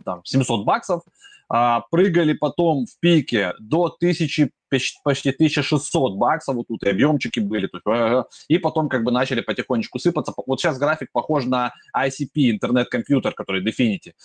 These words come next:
Вот они как бы идут, идут вниз, вниз, вниз, вниз, вниз, и уже как бы ниже выхода, ребят. То есть, если вам проект нравится, вот сейчас его уже можно взять ниже выхода. Я там не углублялся,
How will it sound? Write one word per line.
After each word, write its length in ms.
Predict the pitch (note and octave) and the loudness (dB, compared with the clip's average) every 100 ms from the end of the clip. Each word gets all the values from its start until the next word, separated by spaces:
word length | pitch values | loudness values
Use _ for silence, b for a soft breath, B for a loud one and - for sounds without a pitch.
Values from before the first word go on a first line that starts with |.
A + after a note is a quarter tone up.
| B - | B -6
Вот 120 | G#2 | -2
они 160 | B2 C3 | 0 0
как 160 | A2 | 0
бы 140 | G2+ A#2 | 0 2
идут, 200 | C3 B2 | 2 2
идут 200 | A2 A2 | 0 0
вниз, 260 | A#2 A#2 - | 2 0 0
вниз, 180 | A2 | -2
вниз, 180 | A#2+ - | -2 -2
вниз, 160 | B2+ E3 | -2 2
вниз, 240 | G3+ F#3+ | 2 2
и 60 | C#3+ | 4
уже 340 | C3+ B2+ E3+ | 4 4 2
как 180 | D#3+ B2+ | 0 -4
бы 140 | C3 | 0
ниже 540 | C#3 D#3 F3+ E3 C#3+ D#3 | 2 4 4 2 2 2
выхода, 500 | C3+ D#3+ - F#2+ F2+ | 2 0 -2 -4 -2
ребят. 300 | G2+ G2 - | 0 -2 -2
То 60 | G#2+ | -6
есть, 140 | - | 0
если 320 | D3 F3+ - | 2 2 0
вам 200 | C3+ C3 | 0 0
проект 300 | A2 B2+ B2 | 0 0 -2
нравится, 480 | C#3 D3+ G3 E3+ B2+ | -2 -2 0 -2 -4
вот 160 | A2 - | -6 -6
сейчас 420 | A#2+ - E3 D#3+ | -6 -2 -2 -2
его 160 | A#2+ A#2+ | -4 -4
уже 140 | A#2+ | -2
можно 260 | C3 A#2 A2 | -2 -2 -2
взять 240 | B2 - | -2 -2
ниже 220 | B2 B2+ | -2 0
выхода. 300 | F3 F#3+ B2 | 0 0 0
Я 200 | A2 B2+ | 2 2
там 180 | B2+ A#2 - B B _ | 0 -4 -8 B B _
не 100 | C#3 | 2
углублялся, 720 | D3+ D3+ D3+ D#3 C#3+ C3 A#2+ | 4 4 4 2 0 -2 -4